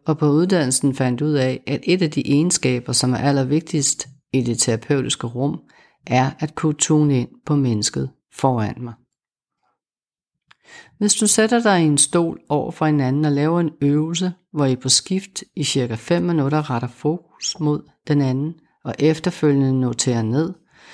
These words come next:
hvad I hver for sig får ned om den anden, så kan I begge få en fornemmelse af, hvilke energier og frekvenser, der egentlig er på spil, og hvad det er for en størrelse. Der er omkring os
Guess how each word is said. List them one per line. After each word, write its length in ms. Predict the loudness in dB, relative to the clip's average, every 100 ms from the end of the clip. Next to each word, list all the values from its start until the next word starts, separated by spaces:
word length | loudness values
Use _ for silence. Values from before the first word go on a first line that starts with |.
| -20 -4
hvad 200 | 0 2
I 40 |
hver 220 | 0 -2 -2
for 100 | 0
sig 440 | 0 0 0 -4 _ _ _
får 380 | -6 0 0 0
ned 360 | 0 0 -2 -8 _ _ _ _
om 180 | 0 2
den 160 | 2 0
anden, 380 | 0 -2 -6 -10 _ _ -6
så 180 | -2 0
kan 140 | 0
I 40 |
begge 320 | 2 2 2 2
få 160 | 0
en 120 | 0
fornemmelse 520 | 0 0 0 0 0 0
af, 100 | 0
hvilke 260 | 0 0
energier 520 | 0 0 0 -2 -2
og 60 | -4
frekvenser, 680 | -8 -8 -6 -4 -4 -4 -6 _ _ _ _ _ _ _
der 80 | 0
egentlig 340 | 2 2 2 0
er 60 |
på 140 | 0 -2
spil, 480 | -2 0 -2 -2 -10 _
og 80 | 0
hvad 140 | 0
det 100 | 2
er 160 | 0 -2
for 140 | -4
en 120 | -2
størrelse. 580 | -2 -4 -6 -8 -10 -12 -16 _ _ _ _ _ _ _ _ _ _ _ -20 -20 _ -2
Der 80 | 2
er 400 | 4 4 2 2
omkring 520 | 0 -2 0 0 0
os 320 | 0 0 -2